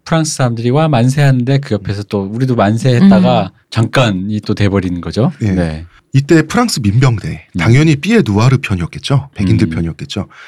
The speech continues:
Speaker 3: 알제리 사람들을 향해서 총을 발사하는데
Speaker 1: 음.
Speaker 3: 열두 살 소년이 총에 맞아 숨지는 사태가 일어났어요.
Speaker 1: 네.
Speaker 2: 음.
Speaker 3: 알제리 사람들 분노하죠. 몰려들었는데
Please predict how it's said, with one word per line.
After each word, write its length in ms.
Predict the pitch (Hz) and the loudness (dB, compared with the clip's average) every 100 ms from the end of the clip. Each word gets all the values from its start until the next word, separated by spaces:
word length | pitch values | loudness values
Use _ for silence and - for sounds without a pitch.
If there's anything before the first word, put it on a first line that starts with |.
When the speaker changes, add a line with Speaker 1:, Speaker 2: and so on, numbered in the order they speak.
| - - | -20 -2
Speaker 3:
알제리 760 | 101 120 170 165 156 151 143 | 0 4 4 4 2 2 2
사람들을 560 | 135 135 127 127 123 104 | 2 0 2 2 2 2
향해서 300 | 110 113 110 | 0 -4 -6
총을 280 | - 226 202 | -4 -2 -2
발사하는데 760 | 92 - 80 76 139 90 69 _ - | -4 -6 -10 -4 -4 -4 -6 _ -6
Speaker 1:
음. 340 | 82 76 76 78 _ - | -6 -6 -12 -20 _ -2
Speaker 3:
열두 260 | 104 110 196 | 0 0 0
살 180 | 214 196 | 2 2
소년이 380 | 180 170 156 | 4 4 2
총에 240 | 139 - 247 | 0 -4 -2
맞아 240 | 113 92 | -2 -2
숨지는 380 | - 196 233 233 | -4 -2 -2 -2
사태가 320 | 147 - 110 | -6 -10 -10
일어났어요. 540 | 78 71 - 123 113 73 | -12 -12 -10 -6 -6 0
Speaker 1:
네. 160 | 98 | 2
Speaker 2:
음. 260 | 95 95 76 - _ _ | 4 2 -4 -12 _ _
Speaker 3:
알제리 300 | 107 123 151 | 0 2 2
사람들 320 | 135 135 131 | 2 0 0
분노하죠. 720 | 127 101 107 110 82 78 76 _ - | -2 -2 0 0 -2 -10 -12 _ -4
몰려들었는데 960 | 104 127 151 98 85 82 127 87 | 2 4 4 0 -2 -4 -4 -4